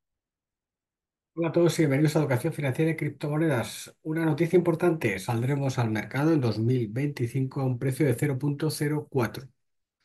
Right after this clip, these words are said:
Cero punto cero cuatro dólares por token. Ese es el precio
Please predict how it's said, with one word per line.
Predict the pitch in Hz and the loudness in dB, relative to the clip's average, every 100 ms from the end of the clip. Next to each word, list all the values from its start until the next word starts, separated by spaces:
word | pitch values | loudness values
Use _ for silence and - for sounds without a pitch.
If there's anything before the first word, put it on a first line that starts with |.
| _ _ _ | _ _ _
Cero | - 131 127 | 0 0 2
punto | 139 135 | 0 0
cero | 123 - 135 127 - | -2 0 0 -2 -2
cuatro | 143 143 147 165 165 | -2 -2 0 2 2
dólares | 143 131 139 143 151 160 156 _ | 2 0 0 0 2 0 0 _
por | - 165 175 - | -4 -4 -4 -8
token. | 127 - - - _ _ | -8 -8 -12 -14 _ _
Ese | - | -10
es | 117 | -6
el | 110 101 | -6 -4
precio | 139 135 170 170 | 0 4 4 2